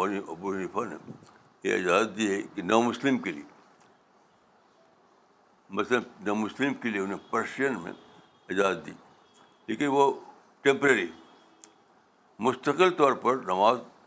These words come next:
جو پڑھنا ہے، وہ عربی ہی میں پڑھنا ہے۔ اور یہ سارے مذہبوں میں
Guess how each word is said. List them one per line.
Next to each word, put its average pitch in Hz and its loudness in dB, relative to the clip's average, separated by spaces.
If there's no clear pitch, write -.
جو 98 -8
پڑھنا 95 0
ہے، 92 2
وہ 98 -4
عربی 95 -4
ہی 110 -4
میں 135 -6
پڑھنا 69 -6
ہے۔ 67 -10
اور 117 0
یہ 139 2
سارے 131 4
مذہبوں 107 -2
میں 85 -8